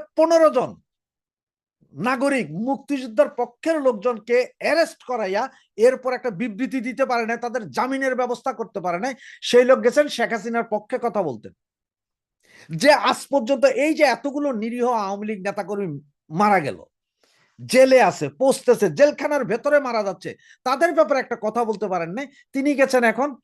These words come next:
স্টেট লয়ার হিসাবে শেখ হাসিনাকে ডিফেন্ড করতে। এটা হচ্ছে তিনি পয়সায় বেচা গেছেন,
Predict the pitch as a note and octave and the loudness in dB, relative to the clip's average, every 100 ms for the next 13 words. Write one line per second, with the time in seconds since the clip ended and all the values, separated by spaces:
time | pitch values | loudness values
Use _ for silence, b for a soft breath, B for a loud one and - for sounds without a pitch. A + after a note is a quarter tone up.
0 | _ A3 - - B3+ A3 A3 G#3+ A3+ G#3+ | _ -10 -6 -2 -2 2 4 6 4 4
1 | G3+ A#3 C#4+ D#4 B - G#3+ A3+ A#3 A#3 | 2 2 2 0 B -4 -2 -2 -6 -4
2 | A3 F3+ G3+ C4 B3+ F#3 C#3+ - F#2+ b | -2 -2 -2 -2 -2 -4 -10 -12 -20 b
3 | b b D3 A3 A#3+ A#3 A3+ D4 D4 _ | b b -2 -2 -2 -2 -2 -4 -6 _
4 | - A#3+ B3 A#3 C4+ B3 F#3+ F3 D3+ A2+ | 2 6 6 6 4 6 4 2 -2 -4
5 | - F2 | -16 -20